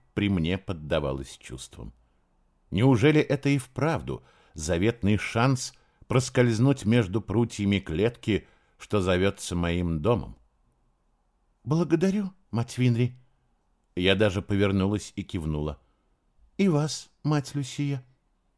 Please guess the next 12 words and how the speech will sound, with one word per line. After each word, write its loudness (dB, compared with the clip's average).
Но 2
я 2
не 2
намерена 0
возвращаться». -10
Настоятельницу 0
это 0
явно 4
удивило, 2
но 4
Люсию 0
ничуть. -2